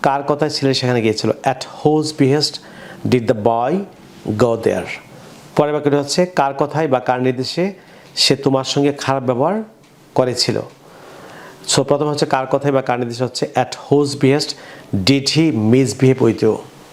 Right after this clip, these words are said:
এটিও সিম্পল পাস্ট টেন্সের, আহ, অ্যাফার্মেটিভ কোশ্চেন। So, at whose behest did he misbehave with you?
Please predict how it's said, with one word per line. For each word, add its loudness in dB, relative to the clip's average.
এটিও 2
সিম্পল 0
পাস্ট -2
টেন্সের, 0
আহ, -2
অ্যাফার্মেটিভ -2
কোশ্চেন। -2
So, 0
at 2
whose -2
behest 0
did 2
he 2
misbehave 0
with -2
you? 0